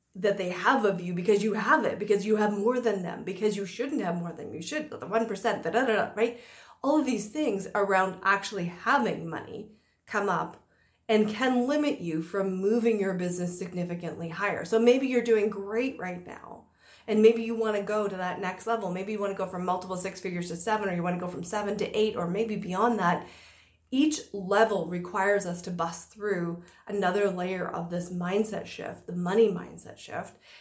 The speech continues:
And of course, hmm, interesting, that's kind of what I do.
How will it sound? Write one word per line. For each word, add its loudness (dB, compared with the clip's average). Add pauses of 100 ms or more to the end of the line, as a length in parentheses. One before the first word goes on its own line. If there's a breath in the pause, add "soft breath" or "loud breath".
(260 loud breath)
And 0
of -6
course, 0
hmm, 0
interesting, -6
that's -6
kind -6
of -2
what 0
I 4
do. 0